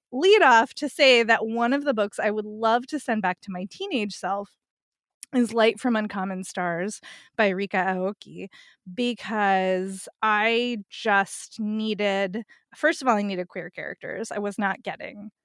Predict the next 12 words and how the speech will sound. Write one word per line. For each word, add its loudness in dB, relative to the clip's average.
representation -4
for -8
those, -10
and -8
that -8
would -6
have -8
been -12
hugely -2
helpful -6
to -16
me -10